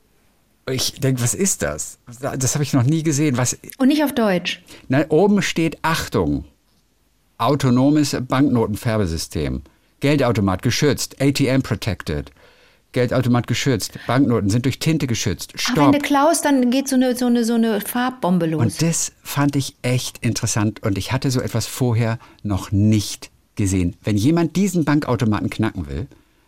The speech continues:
Speaker 1: oder auch unbefugt öffnet oder sprengt zum Beispiel
Speaker 2: Ja.
Speaker 1: oder diesen Automaten herausreißt,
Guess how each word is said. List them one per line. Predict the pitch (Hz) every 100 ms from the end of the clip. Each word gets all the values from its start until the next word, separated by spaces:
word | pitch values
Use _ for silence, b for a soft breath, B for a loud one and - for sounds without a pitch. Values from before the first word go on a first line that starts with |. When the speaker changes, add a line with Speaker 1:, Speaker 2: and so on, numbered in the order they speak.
| b -
Speaker 1:
oder | 101 92
auch | 110 -
unbefugt | - 151 131 - 135 120 - -
öffnet | 127 120 104 82 78
oder | 98 92 -
sprengt | - - - 147 190 104 73 - -
zum | 95
Beispiel | 76 69 - 76 95 139 B B
Speaker 2:
Ja. | 185 180
Speaker 1:
oder | - 143
diesen | 131 120
Automaten | 123 135 135 123 - 135
herausreißt, | 139 143 147 202 - 90 71 73